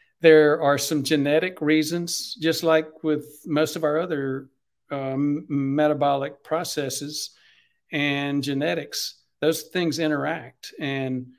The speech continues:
there are clearly some genetic reasons for having, um, high triglycerides, uh, that would, you know, that's when you start thinking about some of the medications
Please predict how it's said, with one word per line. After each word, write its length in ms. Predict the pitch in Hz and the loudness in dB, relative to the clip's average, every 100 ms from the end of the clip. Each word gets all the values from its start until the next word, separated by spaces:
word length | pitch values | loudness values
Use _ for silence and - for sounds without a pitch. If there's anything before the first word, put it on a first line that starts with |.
| _ - | _ 2
there 220 | 156 151 | 6 6
are 120 | 151 | 4
clearly 520 | 151 - 175 180 139 127 | 0 -2 0 2 0 -4
some 240 | 143 135 | -6 -4
genetic 500 | 139 139 147 147 143 | -2 0 0 -2 -2
reasons 400 | 147 151 131 127 | -2 -2 -4 -8
for 140 | 151 | -8
having, 580 | 113 143 139 135 127 123 _ _ _ _ 139 | -4 -4 -2 -4 -6 -8 _ _ _ _ -6
um, 600 | 127 127 127 123 117 117 _ _ _ _ _ _ _ - - _ _ _ | -4 -4 -4 -6 -8 -14 _ _ _ _ _ _ _ -20 -20 _ _ _
high 220 | - 151 | -2 -2
triglycerides, 1300 | 151 160 143 143 147 - 135 123 123 - - - - - | 0 0 0 -2 -4 -4 -2 -2 -4 -8 -12 -14 -18 -12
uh, 380 | 147 139 131 131 - _ - | -10 -8 -8 -10 -16 _ -18
that 500 | 143 135 156 156 165 | -10 2 4 4 0
would, 400 | 151 139 110 110 _ _ _ - | -4 -4 -10 -20 _ _ _ -6
you 80 | 139 | -2
know, 80 | 139 | 0
that's 240 | 156 - | 0 2
when 100 | 165 | 2
you 80 | 151 | 2
start 300 | 156 151 147 | 2 0 0
thinking 240 | 147 147 | -4 -2
about 220 | 139 143 | -4 -6
some 180 | - 143 | -4 -4
of 60 | 139 | -2
the 60 | 135 | -2
medications 720 | 143 147 143 170 - 131 | -4 -6 -6 -6 -8 -10